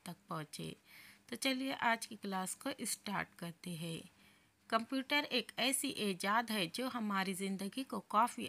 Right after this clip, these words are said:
आसान बनाता है और हमारी ज़िंदगी में बहुत अहम किरदार अदा करता है। ये बहुत से फ़ैसले काफ़ी तेज़ी से ले सकता है, जबकि इंसान के लिए सब करना मुमकिन नहीं।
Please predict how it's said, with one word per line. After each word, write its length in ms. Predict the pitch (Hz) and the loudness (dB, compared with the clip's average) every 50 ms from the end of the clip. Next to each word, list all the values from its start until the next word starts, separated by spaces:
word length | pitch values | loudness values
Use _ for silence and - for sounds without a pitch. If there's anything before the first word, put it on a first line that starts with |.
| - - | 0 2
आसान 420 | 185 180 180 - - 226 240 262 254 | 2 2 2 0 0 2 0 0 0
बनाता 460 | 226 202 185 175 165 160 - - 170 170 | 0 0 0 0 0 0 0 0 0 2
है 280 | 165 170 165 156 160 - - _ - - - - - - - _ _ - | 2 0 -2 -2 -4 -6 -12 _ -20 -20 -20 -20 -20 -20 -20 _ _ 8
और 160 | 254 277 302 285 | 10 10 10 8
हमारी 440 | 247 254 226 220 208 190 190 196 190 | 6 2 4 4 4 4 2 2 -2
ज़िंदगी 500 | 190 196 202 208 202 202 196 - 262 277 | 0 0 0 0 0 -2 -2 -2 0 0
में 220 | 269 262 220 196 | 0 0 0 2
बहुत 320 | 196 196 208 233 220 - - - | 2 2 2 2 -2 -6 -4 0
अहम 260 | 233 220 226 285 294 | 0 2 2 0 -2
किरदार 460 | 285 - 233 208 180 - 196 214 240 | 0 -2 -2 -2 2 2 4 4 4
अदा 240 | 247 208 175 190 185 185 - | 2 0 0 0 -2 -4 -2
करता 280 | - 175 160 - - 180 170 | -6 -6 -6 -4 -4 -4 -4
है। 280 | 160 175 175 165 165 - _ - - - - - - - _ - | -2 -4 -4 -6 -6 -8 _ -20 -20 -20 -20 -20 -20 -20 _ 2
ये 80 | 254 262 | 2 4
बहुत 340 | 240 240 277 269 320 320 - | 8 8 8 8 8 6 6
से 160 | - 311 285 | 4 2 2
फ़ैसले 480 | 269 - 277 262 254 247 - 277 254 262 | 2 2 2 2 2 2 2 0 0 0
काफ़ी 360 | - 240 226 226 - 247 240 | 2 4 2 2 2 0 -4
तेज़ी 360 | 220 - 220 208 202 214 262 | -2 0 -2 0 0 0 -2
से 160 | 262 - 277 240 | 0 2 2 2
ले 180 | 220 202 190 | 2 2 2
सकता 420 | 196 - 190 180 - - - 180 175 | 0 0 -2 -4 -6 -4 -2 -2 0
है, 260 | 175 170 170 165 160 | 0 0 0 -2 -4
जबकि 420 | - - 190 190 - - - 190 | 0 -2 -2 -2 -2 -4 -4 -2
इंसान 460 | 185 185 185 - 220 220 226 240 247 | -2 -2 -4 0 2 4 4 4 2
के 140 | 240 - 220 | 0 -2 -4
लिए 220 | 190 190 190 185 180 | -2 -2 0 -2 -2
सब 240 | - - 247 - - | 0 -2 -2 -4 -4
करना 320 | - 208 190 185 185 190 196 | -6 -4 -4 -2 -2 -2 0
मुमकिन 520 | 196 190 185 185 185 - - 262 285 285 | 0 0 0 -2 -4 -2 -2 0 2 2
नहीं। 380 | 240 196 175 165 170 160 156 | 2 2 2 0 -2 -2 -4